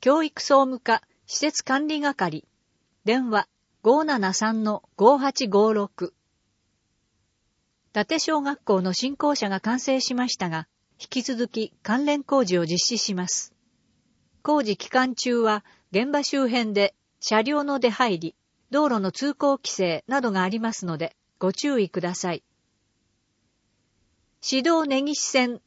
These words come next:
道路改良工事。内容、小学校西側の道路、市道根岸線の改良。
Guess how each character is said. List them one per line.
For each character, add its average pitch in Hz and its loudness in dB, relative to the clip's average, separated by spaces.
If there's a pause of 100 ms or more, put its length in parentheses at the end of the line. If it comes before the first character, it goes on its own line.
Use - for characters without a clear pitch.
道 294 4
路 202 4
改 254 2
良 311 2
工 254 2
事。 156 -8 (1040)
内 269 0
容、 220 0 (560)
小 302 2
学 320 -2
校 202 6
西 190 -2
側 269 2
の 247 -2
道 220 4
路、 160 -4 (580)
市 196 -2
道 240 6
根 196 0
岸 208 -2
線 170 -8 (260)
の 269 -6
改 240 -2
良。 220 0